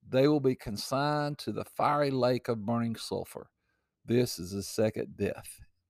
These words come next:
end quote. First Corinthians six ten, Paul also has the same theme. Quote, "Do not realize that those who do wrong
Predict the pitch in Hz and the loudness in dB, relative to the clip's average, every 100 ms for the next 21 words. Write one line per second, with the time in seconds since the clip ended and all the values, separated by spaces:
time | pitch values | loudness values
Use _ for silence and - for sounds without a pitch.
0 | _ 95 95 95 - 104 87 - _ _ | _ -10 -8 -8 -4 0 0 -2 _ _
1 | _ _ _ - - - - - - - | _ _ _ -20 -20 -20 -20 -20 -20 -12
2 | - 143 131 - 139 123 113 - 147 - | 4 6 6 4 4 6 4 6 6 6
3 | - 175 160 - - 143 151 110 - - | 4 4 4 4 12 12 12 12 6 0
4 | 117 117 - 113 120 - - 117 123 120 | 4 4 4 2 2 -2 -10 -2 2 2
5 | 98 101 - 120 123 120 120 113 104 101 | 0 -4 2 4 2 0 -2 -2 -4 -8
6 | - _ _ - 117 123 - 127 135 147 | -14 _ _ 0 4 4 2 -2 2 2
7 | 151 156 143 127 113 110 - 127 131 - | 2 4 4 4 2 0 2 4 4 0
8 | 120 113 123 120 131 139 143 143 | -2 0 0 0 2 2 0 -2